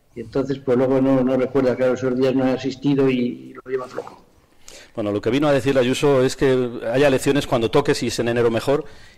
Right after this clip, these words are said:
Speaker 2: y que Pedro Sánchez y todos los candidatos a la, a la Moncloa, pues, lleven en su programa electoral lo que van a realmente hacer, que no lo oculten. Si Pedro Sánchez quiere la
Speaker 1: Como jefe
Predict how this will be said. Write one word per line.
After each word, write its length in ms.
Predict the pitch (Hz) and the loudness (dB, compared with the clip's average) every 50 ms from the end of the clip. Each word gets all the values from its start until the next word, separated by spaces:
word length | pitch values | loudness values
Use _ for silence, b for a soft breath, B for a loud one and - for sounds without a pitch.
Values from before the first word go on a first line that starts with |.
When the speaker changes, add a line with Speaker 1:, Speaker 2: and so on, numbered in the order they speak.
| B - | B -4
Speaker 2:
y 140 | 139 127 123 | -2 -2 0
que 160 | - 117 113 | 2 0 0
Pedro 340 | 110 - - 135 143 151 151 | 0 0 0 2 4 2 2
Sánchez 500 | - 165 151 151 - 170 165 170 160 - | 2 2 0 0 2 2 2 2 0 -2
y 140 | 143 117 104 | -6 -8 -4
todos 260 | - 147 151 151 151 | 0 2 4 4 4
los 260 | 151 139 139 - - | 4 4 2 0 -4
candidatos 540 | - 139 135 135 135 131 139 139 147 131 123 | -2 -2 0 0 2 0 0 0 0 0 0
a 80 | 135 127 | 2 2
la, 280 | 127 123 120 120 117 | 2 2 2 2 0
a 220 | - - - - - | -2 -4 -6 -8 -6
la 120 | - 113 | -4 -4
Moncloa, 400 | 123 127 120 131 131 139 156 165 B B B B B | -2 0 2 2 4 2 2 0 B B B B B
pues, 160 | - 113 107 | -2 0 2
lleven 180 | 123 139 147 147 | 4 4 4 4
en 60 | 147 | 2
su 120 | - 160 139 | 0 0 0
programa 260 | 143 135 143 143 143 | 0 2 2 2 2
electoral 320 | 139 - - 147 151 160 | 0 2 2 4 4 4
lo 80 | 156 139 | 4 4
que 120 | - 123 | 4 4
van 160 | 127 147 156 | 4 4 4
a 100 | 160 143 | 4 2
realmente 440 | 123 120 117 113 117 110 104 98 107 | 2 2 0 0 0 -2 -2 -2 -2
hacer, 260 | 95 - 165 165 151 | 0 2 2 2 2
que 120 | - - 120 | 2 2 2
no 80 | 156 | 2
lo 80 | 160 135 | 2 2
oculten. 480 | 117 - 165 185 - - 120 95 87 - b b b b b | 2 2 0 -2 0 -2 -2 -2 -4 -8 b b b b b
Si 140 | b - 107 | b -6 -2
Pedro 200 | - 143 143 160 | 0 2 2 2
Sánchez 220 | - 165 147 143 - | 2 0 0 0 2
quiere 180 | - 160 160 | 2 4 4
la 80 | 156 151 | 6 4
Speaker 1:
Como 120 | 147 160 160 | 4 4 4
jefe 100 | - | 4